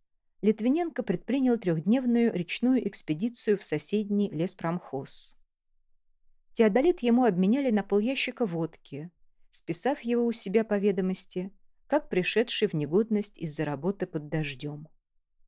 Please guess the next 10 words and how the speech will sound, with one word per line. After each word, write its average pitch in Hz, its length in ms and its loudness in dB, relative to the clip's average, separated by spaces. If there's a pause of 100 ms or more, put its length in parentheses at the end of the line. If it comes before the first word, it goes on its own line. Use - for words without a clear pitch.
(1000)
Теодолит 233 640 0
торжественно 220 680 2
вручили 175 400 -2
дорожному 214 500 0
мастеру 233 440 0
Левину, 143 680 -2 (480)
безгласному 214 760 0
и 277 160 -4
безвредному 196 680 0
соглашателю, 170 1000 -6